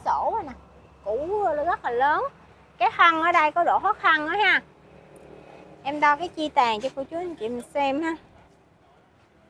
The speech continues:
Cái nhánh ở đây là mười lăm ha. Chi tàn lớn luôn nha. Độ sổ này cũng tầm ba mươi lăm trở lên. Gốc sạch sẽ. Gốc không có hẹo vết gì hết nha cô chú anh chị. Rồi mã số mười lăm.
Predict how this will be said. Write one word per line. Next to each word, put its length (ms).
Cái 100
nhánh 220
ở 160
đây 120
là 80
mười 180
lăm 320
ha. 240
Chi 140
tàn 280
lớn 380
luôn 140
nha. 180
Độ 220
sổ 240
này 120
cũng 200
tầm 220
ba 160
mươi 160
lăm 260
trở 160
lên. 380
Gốc 220
sạch 140
sẽ. 320
Gốc 200
không 160
có 100
hẹo 260
vết 300
gì 100
hết 240
nha 140
cô 100
chú 120
anh 160
chị. 280
Rồi 140
mã 200
số 80
mười 180
lăm. 440